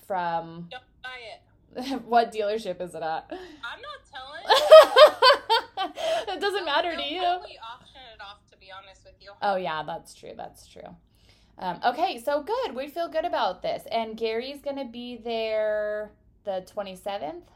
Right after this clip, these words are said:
Speaker 2: Uh, he is taking a red eye, too. So he leaves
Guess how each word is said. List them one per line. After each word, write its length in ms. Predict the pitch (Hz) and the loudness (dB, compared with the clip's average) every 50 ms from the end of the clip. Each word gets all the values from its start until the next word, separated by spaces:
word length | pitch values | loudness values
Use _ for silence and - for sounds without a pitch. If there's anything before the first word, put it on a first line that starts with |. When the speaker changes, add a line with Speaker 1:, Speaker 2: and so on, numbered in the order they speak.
| _ _ _ _ _ _ _ _ _ _ _ _ _ _ _ _ _ _ _ - - - - - _ _ _ - | _ _ _ _ _ _ _ _ _ _ _ _ _ _ _ _ _ _ _ -20 -20 -20 -20 -20 _ _ _ -16
Speaker 2:
Uh, 40 | 269 262 247 233 226 226 - | -14 -14 -12 -12 -14 -14 -16
he 420 | 269 269 277 285 294 311 320 320 285 - | -16 -16 -16 -16 -16 -16 -18 -18 -18 -20
is 120 | 254 240 - | -20 -18 -18
taking 280 | 262 247 226 240 226 | -20 -20 -18 -18 -20
a 360 | 220 214 202 196 226 233 208 | -20 -20 -20 -18 -18 -18 -16
red 160 | 208 208 202 202 | -16 -16 -14 -14
eye, 180 | 196 196 190 190 | -14 -16 -16 -18
too. 220 | - - 240 208 185 | -20 -20 -20 -20 -20
So 140 | - - 208 202 | -20 -20 -18 -16
he 140 | 214 226 226 226 | -16 -16 -16 -16
leaves 520 | 226 240 247 254 262 269 285 285 277 - | -16 -16 -16 -16 -16 -16 -16 -18 -20 -18